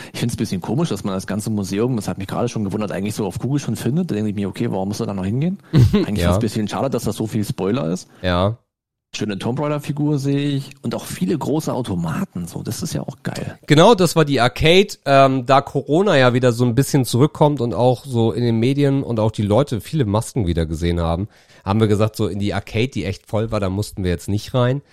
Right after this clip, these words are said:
Speaker 2: Ähm,
Speaker 1: Mhm.
Speaker 2: aber die hatten halt auch so eine Arcade, dann hatten sie daneben noch so eine, ja, andere Arcade, sag ich mal, mit so Klassikern wie Sega Rally, wo du so Auto fahren konntest zusammen und sowas halt. Aber zum Beispiel hier, das ist, ähm,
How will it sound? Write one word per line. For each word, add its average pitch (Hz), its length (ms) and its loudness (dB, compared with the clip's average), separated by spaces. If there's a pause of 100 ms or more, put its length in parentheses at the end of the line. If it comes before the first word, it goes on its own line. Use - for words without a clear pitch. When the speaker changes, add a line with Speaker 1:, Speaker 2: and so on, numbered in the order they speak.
(320)
Speaker 2:
Ähm, 107 340 2
Speaker 1:
Mhm. - 60 -2
Speaker 2:
aber 170 180 6
die 185 100 6
hatten 170 220 2
halt 139 140 2
auch 127 100 0
so 131 100 -2
eine 110 120 4
Arcade, 120 520 2 (280)
dann 101 120 -2
hatten 123 240 0
sie 104 80 2
daneben 110 340 4
noch 107 120 4
so - 120 -2
eine, 95 160 0 (200)
ja, 85 380 -2
andere 127 540 2
Arcade, 113 460 0
sag 110 180 -2
ich - 120 -6
mal, 104 160 2
mit 104 160 0
so 98 80 -4
Klassikern 98 720 -2
wie 95 120 0
Sega 95 360 -2
Rally, 95 460 2
wo 90 80 2
du 95 80 0
so 92 240 -4
Auto 90 260 -2
fahren 87 280 -4
konntest 87 400 -4
zusammen 85 600 -4 (440)
und 82 200 -6
sowas 85 380 -4
halt. 69 240 -6 (320)
Aber 95 160 -2
zum 110 160 0
Beispiel 107 320 4
hier, 101 200 2
das 110 200 0
ist, - 260 -4
ähm, 98 480 2